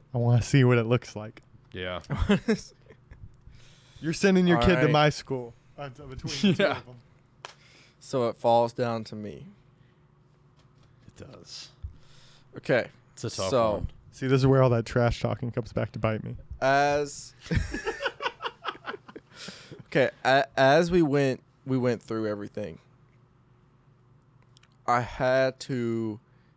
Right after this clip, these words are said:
Speaker 3: think about, okay, what does the school system, if we were going to completely reinvent the school system to where they basically said, "Okay, he-,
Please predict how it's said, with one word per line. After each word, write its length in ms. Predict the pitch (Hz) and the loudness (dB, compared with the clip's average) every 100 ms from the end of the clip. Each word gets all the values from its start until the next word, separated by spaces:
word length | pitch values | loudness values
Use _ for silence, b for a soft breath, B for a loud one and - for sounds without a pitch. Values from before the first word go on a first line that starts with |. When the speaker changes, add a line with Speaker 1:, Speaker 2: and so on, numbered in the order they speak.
| _ | _
Speaker 3:
think 220 | - 127 117 | -10 -8 -6
about, 240 | 113 104 | -8 -8
okay, 280 | 107 107 101 | -8 -10 -10
what 500 | 101 107 104 120 127 - | -10 -12 -2 0 -2 -4
does 440 | - 131 120 117 - | -4 -2 -2 -4 -8
the 140 | 120 | -14
school 580 | 110 - - - 135 135 | -14 -12 -10 -6 -2 -2
system, 460 | 147 - 120 - 113 | -4 -6 -6 -6 -10
if 80 | 113 | -8
we 100 | 135 | -8
were 100 | 151 | -6
going 220 | 160 135 | -6 -6
to 60 | 117 | -8
completely 680 | 117 - 131 120 139 131 123 b b b b b b _ _ | -14 -10 -8 -8 -8 -8 -12 b b b b b b _ _
reinvent 500 | - 131 127 110 113 | -4 -2 -2 -2 -6
the 60 | - | -6
school 260 | - 107 107 | -14 -12 -12
system 480 | - 104 - 95 - | -14 -14 -16 -18 -14
to 100 | 127 | -10
where 440 | 113 113 113 113 | -6 -4 -4 -6
they 160 | 110 117 | -4 -4
basically 360 | 113 117 113 | -4 -6 -10
said, 220 | 117 113 113 | -14 -12 -12
"Okay, 360 | 110 104 80 - b b b b | -12 -12 -12 -18 b b b b
he-, 240 | - 101 | -20 -20